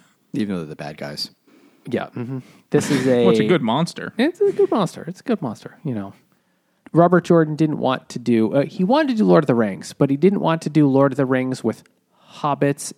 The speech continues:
Speaker 2: and elves and dwarves. He wanted to be, like, humans. But the monsters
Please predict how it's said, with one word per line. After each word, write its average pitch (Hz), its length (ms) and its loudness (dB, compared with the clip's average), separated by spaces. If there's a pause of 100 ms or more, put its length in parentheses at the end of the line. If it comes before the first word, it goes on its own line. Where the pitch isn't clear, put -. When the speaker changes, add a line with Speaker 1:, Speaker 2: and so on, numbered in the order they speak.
Speaker 2:
and 107 340 -8 (160)
elves 113 640 -4 (600)
and 98 500 -10 (220)
dwarves. 98 600 -4
He 120 100 -4
wanted 104 240 -4
to 101 100 -10
be, - 80 -12
like, 101 280 -14 (720)
humans. 135 560 -4 (560)
But 175 140 0
the 175 100 2
monsters 170 880 2